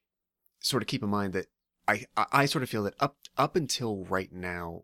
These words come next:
like, s-, it sounds like Spider-Man Three is being made as a collaboration between the two companies as a means of making sense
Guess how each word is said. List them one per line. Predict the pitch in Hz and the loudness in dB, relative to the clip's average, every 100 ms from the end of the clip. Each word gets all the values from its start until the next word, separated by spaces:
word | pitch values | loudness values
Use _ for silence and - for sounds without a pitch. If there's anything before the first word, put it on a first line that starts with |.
| _ | _
like, | 92 87 - | -10 -10 -8
s-, | - - | -6 -6
it | 117 - | -2 2
sounds | - 202 180 | 2 2 0
like | 120 | 2
Spider-Man | - 113 107 101 95 85 | 4 4 4 2 0 -4
Three | - - 90 85 80 80 - _ _ _ - | -8 -8 -6 -8 -10 -16 -20 _ _ _ -8
is | - - | -4 -2
being | - 98 92 | 0 0 2
made | 104 139 | 2 4
as | 123 | 2
a | 101 | 0
collaboration | - 95 90 90 87 87 95 120 | -4 0 2 2 2 -2 -2 -2
between | 113 - 98 | -2 -4 -6
the | 90 | -6
two | 85 90 | -6 -8
companies | 85 - 87 85 82 80 80 - - - - - _ _ _ | -8 -8 -8 -6 -8 -4 -2 -2 -6 -20 -20 -20 _ _ _
as | 104 95 | 4 4
a | 90 | 2
means | 87 90 104 107 104 - | -2 -2 -2 0 0 -2
of | 98 85 | -4 -4
making | 90 90 90 82 | -6 -4 -6 -4
sense | - - - 131 92 82 - - | -2 0 2 2 0 0 0 0